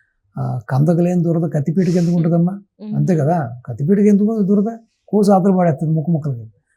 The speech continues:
Speaker 1: అలాగే విధంగా వాళ్ళు ఏదన్నా బయటకు వచ్చి, "అవును, నా మేనల్లుడికి నాకు గొడవ" అని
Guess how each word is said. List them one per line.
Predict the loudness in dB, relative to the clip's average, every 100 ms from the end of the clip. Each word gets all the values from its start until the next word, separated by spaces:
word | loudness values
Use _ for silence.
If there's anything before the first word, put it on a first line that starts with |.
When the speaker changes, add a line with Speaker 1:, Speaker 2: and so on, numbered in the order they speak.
| _ -10
Speaker 1:
అలాగే | 0 0
విధంగా | 2 2 2 0 -4 _ _ _ _ -14
వాళ్ళు | -10 -8 0 2 2
ఏదన్నా | 2 2 2
బయటకు | 2 0 -2 -2 -4
వచ్చి, | -6 -6 -8 -6
"అవును, | -4 -2 -2 -4 -8
నా | -6 -4
మేనల్లుడికి | -4 -4 -2 -2 -4 -4
నాకు | -4 -2
గొడవ" | -2 -2
అని | -2